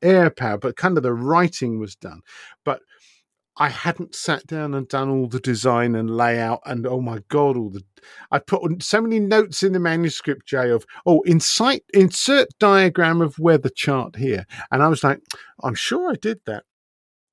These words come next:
No, I hadn't done the weather chart, so I had to <laughs> Oh my God. It was just an, an insane, I did over that period, over the period of about a month and a half, two months, I just did an insane amount of work. I just parked my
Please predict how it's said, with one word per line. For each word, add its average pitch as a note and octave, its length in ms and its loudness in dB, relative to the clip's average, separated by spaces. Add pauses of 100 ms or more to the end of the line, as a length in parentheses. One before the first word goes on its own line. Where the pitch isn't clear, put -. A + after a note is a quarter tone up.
(100)
No, G#3+ 500 2
I G3 140 -2
hadn't E3 340 -4
done B2+ 160 -6
the A#2 80 -8
weather A2 240 -12
chart, D#3 360 -10
so D#3 120 -6
I D#3 40 -6
had - 200 -6
to - 100 -10 (640)
<laughs> - 140 8 (1600)
Oh C4+ 440 6
my C4 300 2
God. B3 480 2
It G3 180 0
was G3 160 -4
just - 320 -12
an, F3 260 -2
an E3+ 120 -6 (180)
insane, G3+ 960 0
I E3 140 4
did D#3 340 -2
over E3 340 2
that D#3+ 240 2
period, B2 460 -2 (260)
over C3 160 0
the C3+ 80 -2
period D3+ 240 2
of C3+ 60 -4
about B2+ 220 -2 (280)
a - 80 -10
month C3 260 -2
and C3 100 -8
a C3 40 -2
half, B2 220 -2
two D3 180 -2
months, B2+ 180 -4
I B2+ 140 -4
just A2+ 220 -10
did B2 220 -8
an A#2+ 120 -4
insane C#3 720 -2
amount A#2+ 280 -2
of G#2+ 80 -6
work. G#2 280 -4
I G#2+ 60 -4
just G2+ 260 -14
parked - 320 -4
my A#2 160 -8